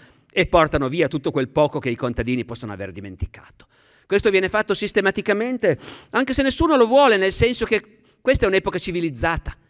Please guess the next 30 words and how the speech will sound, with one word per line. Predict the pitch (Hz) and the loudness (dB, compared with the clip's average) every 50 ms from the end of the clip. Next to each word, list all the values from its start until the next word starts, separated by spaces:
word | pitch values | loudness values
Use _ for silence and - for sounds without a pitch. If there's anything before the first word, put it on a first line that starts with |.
| _ _ _ _ _ _ _ _ _ _ _ | _ _ _ _ _ _ _ _ _ _ _
in | 180 185 180 | -2 0 2
cui | - 220 233 226 208 | 4 4 4 4 2
i | 190 156 | 0 -2
civili | - 185 185 202 240 269 277 269 247 226 208 196 180 170 160 | -4 -2 0 2 4 4 4 4 2 2 2 4 4 2 4
vengono | 151 180 180 185 185 175 | 2 2 2 2 2 2
rispettati, | 170 165 170 - 170 151 - - 196 240 226 196 156 - - 135 120 104 95 _ _ _ _ _ - | 2 0 0 -2 -4 -2 0 0 2 2 2 2 0 -2 -4 -6 -6 -8 -12 _ _ _ _ _ -12
in | 131 135 | -6 2
cui | - 190 190 175 170 165 160 156 | 6 8 8 8 8 6 4 4
assolutamente | 156 156 - 180 170 160 - 165 180 185 220 220 214 180 | 2 2 2 2 2 2 2 2 2 2 2 2 2 0
nessun | 165 147 - - 190 | 0 0 0 -2 0
comandante | - 196 175 165 156 147 156 185 196 - 170 | 0 0 0 0 2 2 2 2 2 0 -4
si | - 147 | -6 -6
sognerebbe | 131 160 147 147 143 147 160 175 160 165 156 | -6 -4 -2 0 2 2 2 2 2 0 0
di | 151 143 139 131 120 107 - - _ _ _ _ | 0 0 -2 -2 -4 -8 -12 -18 _ _ _ _
organizzare | - 139 143 156 147 147 135 110 156 160 170 147 135 | -8 -4 -2 0 0 0 0 2 2 2 4 4 2
rappresaglie | 139 147 - - - 170 147 151 160 170 170 170 151 | 0 0 0 0 0 0 0 2 2 2 2 2 0
contro | - - 147 123 - | 0 -2 -2 -2 -2
i | 151 131 | -4 -2
civili, | - 147 131 143 196 240 240 202 156 135 | -2 -2 -2 0 0 2 2 2 2 2
a | 127 123 | 0 -2
meno | 113 123 143 143 139 | -2 0 0 0 0
che | - 127 | -2 -4
non | 120 117 113 | -4 -6 -6
ti | - 131 | -8 -10
sparino | - - - 127 135 131 117 113 | -8 -4 -4 -2 -2 -4 -6 -8
addosso, | 107 104 123 139 131 - 139 135 | -8 -6 -6 -6 -6 -6 -6 -6
ecco, | 143 139 - - 131 | -8 -8 -8 -8 -6
loro | 120 127 139 131 120 | -2 -2 -2 -2 -2
per | - 135 120 | -4 -8 -8
primi, | - - 160 208 254 254 214 185 151 113 | -6 -4 -4 -2 -2 0 0 0 -2 -2